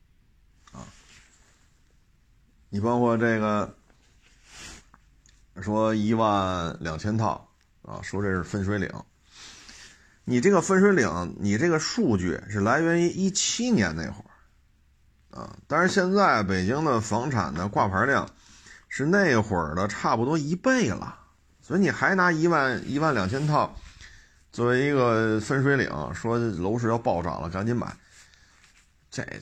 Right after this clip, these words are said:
唉，这种说法就过了啊。那会儿八万套、九万套，现在十六七万套，那北京楼市的启动的这种警戒线就不会再是一万两千套了。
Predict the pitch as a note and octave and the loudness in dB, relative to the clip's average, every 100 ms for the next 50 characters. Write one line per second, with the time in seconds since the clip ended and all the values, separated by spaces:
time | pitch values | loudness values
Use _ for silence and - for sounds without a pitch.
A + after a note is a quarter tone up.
0 | - - - - C2 B1 - _ _ _ | -18 -12 -10 -10 -12 -16 -20 _ _ _
1 | _ - _ _ _ _ _ _ _ _ | _ -20 _ _ _ _ _ _ _ _
2 | _ _ _ _ _ F#2 D2+ - G#2+ F#2+ | _ _ _ _ _ -10 -8 -6 -6 -6
3 | C#2 E2+ - - - - _ _ _ _ | -8 -12 -10 -10 -10 -14 _ _ _ _
4 | _ - D2 A#2 B2+ A2 G2 G#2+ F2+ - | _ -14 -6 -2 2 2 2 2 0 0
5 | A#2 A#2+ A2 G#2+ G2+ F2+ - F#2+ G#2 F#2 | 2 2 0 0 -2 -2 -4 -4 -4 -4
6 | - _ _ - G#2 G#2+ F#2+ - G#2 G#2+ | -6 _ _ -8 -4 -4 -4 -4 -2 -2
7 | F2 B2+ A2 D#2+ C#2+ - - _ _ _ | -2 -2 -2 -2 -6 -12 -16 _ _ _
8 | _ _ _ _ _ _ _ _ _ - | _ _ _ _ _ _ _ _ _ -10
9 | A#2+ A#2+ A#2 A2 G#2+ G2 F2 G2 A#2+ G#2 | 0 2 4 4 2 0 -2 -2 0 0
10 | B2 A#2+ G#2+ F#2+ - F2 G2+ A2+ F2+ F2+ | 0 0 0 -2 -4 -2 0 0 0 -2
11 | F2 G#2 F#2 E2 D2+ D2+ D#2 F#2+ G#2+ G2 | -2 -2 -2 -2 -6 -8 -6 -4 -2 -4
12 | D2 - - G2 A#2+ B2 G#2 D#2+ G#2 D2 | -4 -8 -10 -8 -8 -4 -4 -2 -4 -4
13 | - G#2 C2 D#2 F2 D2+ C2+ - - C2+ | -4 -4 -4 -4 -6 -6 -8 -12 -12 -10
14 | F#2 A1+ | -10 -10